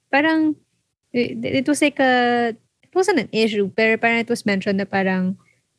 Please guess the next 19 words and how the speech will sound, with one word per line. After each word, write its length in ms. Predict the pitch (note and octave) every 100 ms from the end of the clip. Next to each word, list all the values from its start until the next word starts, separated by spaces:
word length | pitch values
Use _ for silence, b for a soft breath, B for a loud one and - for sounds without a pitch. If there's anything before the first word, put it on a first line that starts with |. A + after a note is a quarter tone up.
| -
um, 380 | F#3+ F#3 F#3 G3
you 100 | G3
know, 140 | F#3
I 180 | - G#3
didn't 440 | F#3 G3 G3 F#3+ F#3
consider, 1040 | G3+ G3 G#3 F3+ F#3 F3+ F3 E3+ F3 F#3+ _ _ _ _ _ _ _ _ _ _ _ -
um, 520 | G3 F#3 F3+ F3+ F3 G#3
the 180 | G#3
relationship. 760 | B3+ B3 F#3 A3+ D4 C4+ F3 E3
Like, 140 | G3+ G3
I 100 | A3+
just 280 | A3+ C4+ -
went 260 | G#3+ G#3+
on 160 | G#3+ G#3+
with 160 | G#3 F#3+
my 140 | F#3+
plan, 420 | F#3 F3 F3+ F3+
parang 320 | F#3 G3 F#3+ F3+
ganon. 420 | F3 E3 D3+